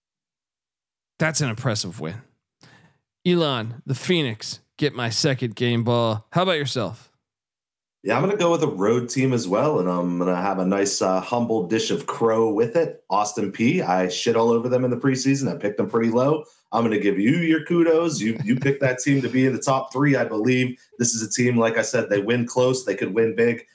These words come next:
Speaker 2: I think this is a team to watch out for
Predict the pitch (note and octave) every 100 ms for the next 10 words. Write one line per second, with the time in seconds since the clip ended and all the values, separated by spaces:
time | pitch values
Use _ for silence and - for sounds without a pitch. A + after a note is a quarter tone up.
0 | _ - A#2 D3+ D3 C3 B2 G2 F#2+ -
1 | A#2 G#2+ F#2 G2 G2 - F#2+ F#2 - F#2
2 | F2+ E2+